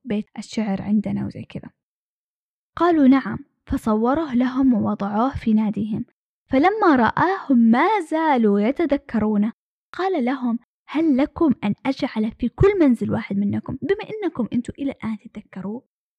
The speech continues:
طيب اسمعوا، أنا راح أسوي في كل بيت واحد منكم بصور لكم ودا عشان كمان تتذكروه أكثر. ما رفضوا، قالوا: "طيب". مع الوقت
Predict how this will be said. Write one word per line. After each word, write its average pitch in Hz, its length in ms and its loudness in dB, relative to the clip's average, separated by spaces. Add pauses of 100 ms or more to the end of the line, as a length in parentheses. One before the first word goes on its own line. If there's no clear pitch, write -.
(220)
طيب - 200 -8
اسمعوا، - 380 -12 (420)
أنا 208 160 2
راح - 240 -6
أسوي 214 320 -2
في - 120 -8
كل 233 400 0 (180)
بيت 208 380 -2
واحد 247 360 -4
منكم 269 500 0 (440)
بصور 262 420 -2
لكم 269 380 -6 (420)
ودا - 360 -4 (840)
عشان 330 360 -2
كمان 320 340 0
تتذكروه 214 600 -4
أكثر. - 440 -12 (320)
ما 415 260 -2
رفضوا، 262 340 -6 (160)
قالوا: 392 220 -6
"طيب". 381 360 -10 (1000)
مع 269 180 0
الوقت 254 520 -4